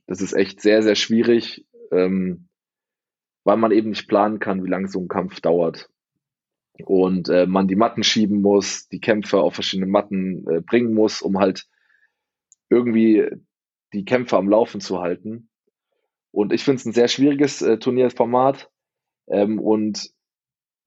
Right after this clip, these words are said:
in echt wird es, würd ich sagen, mehr in Invitational-Turnierformat, ähm, stattfinden. Also vor allem die großen Turniere. Also E B I ist zum Beispiel, ähm,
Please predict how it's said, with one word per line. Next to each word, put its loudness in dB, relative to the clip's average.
in 2
echt 0
wird -2
es, -6
würd 0
ich -2
sagen, 2
mehr 2
in -4
Invitational-Turnierformat, 0
ähm, -4
stattfinden. -2
Also 0
vor 0
allem 0
die -2
großen 0
Turniere. -2
Also -2
E -4
B 2
I 4
ist -2
zum -6
Beispiel, 0
ähm, -4